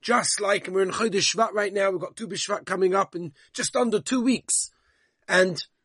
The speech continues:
Tu B'Shvat is about seeing and experiencing and tasting the Ribbono Shel Olam's creations in the world.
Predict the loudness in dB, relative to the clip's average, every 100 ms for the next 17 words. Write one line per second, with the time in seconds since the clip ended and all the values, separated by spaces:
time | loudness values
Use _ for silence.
0 | _ _ 2 2 4 2 2 2 0 2
1 | 0 0 0 2 0 0 -2 -4 0 -2
2 | 0 -4 -2 -4 -2 -4 -2 -2 -2 4
3 | 4 4 2 2 -2 -2 -2 -4 -4 -2
4 | -2 -4 -6 -2 0 4 4 4 0